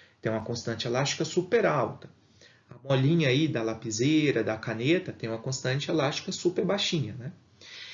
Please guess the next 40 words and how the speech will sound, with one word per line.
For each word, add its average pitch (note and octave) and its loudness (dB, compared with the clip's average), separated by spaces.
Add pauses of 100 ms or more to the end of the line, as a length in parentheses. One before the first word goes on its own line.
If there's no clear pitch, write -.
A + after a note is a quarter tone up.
(140)
E G3+ 8
esse F#3+ 2
X G#3+ 0
é G3 6
essa F#3 2
deformação, G3+ -2
é C3+ 2
o C3+ 2 (140)
quanto A3 0
eu A3 2
consigo G3 -2
comprimir. F#3 0
Concordam F#3 -4
que F#3+ -2
em F#3 2
um F3 0
momento E3+ 0
eu F#3 4
não G3+ 0
consigo F3 -4
com-, C#3+ -6 (280)
comprimir C3 -2
mais? B2 0
Ela, A#2+ -6 (240)
ela C3 -2
chegou E3 2
no A3 0
máximo D3+ -2
ali, A2 -4
né? C3+ -8 (320)
Então, F#3 0
é F3+ 4
essa E3 -2
compreensão F3 -2
que E3 -4
eu F3 0
vou F3 4
utilizar E3+ 0
aí, F3 -4 (320)
ok? - -4